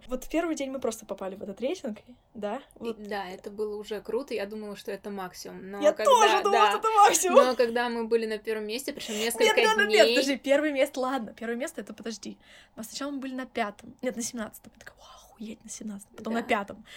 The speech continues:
Speaker 1: Такая: «Вау, охуеть», потом на четвертом. <laughs> На четвертом месте я уже думала: «Это все, больше не может быть».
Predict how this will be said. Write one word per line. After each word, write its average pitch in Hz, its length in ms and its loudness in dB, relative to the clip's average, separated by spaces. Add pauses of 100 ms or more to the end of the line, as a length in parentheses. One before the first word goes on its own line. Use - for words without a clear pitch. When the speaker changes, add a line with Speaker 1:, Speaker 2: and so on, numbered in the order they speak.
(100)
Speaker 1:
Такая: 226 220 -4
«Вау, 294 260 -2
охуеть», 233 280 -2
потом 233 160 -8
на 247 60 -10
четвертом. 247 600 -6
<laughs> 480 800 10
На 370 80 0
четвертом 392 360 -2
месте 302 240 -4
я 247 80 -2
уже 247 100 -6
думала: 247 200 -2
«Это 233 120 -6
все, 190 320 -6
больше 226 320 -8
не 214 80 -2
может 208 340 -2
быть». - 200 -12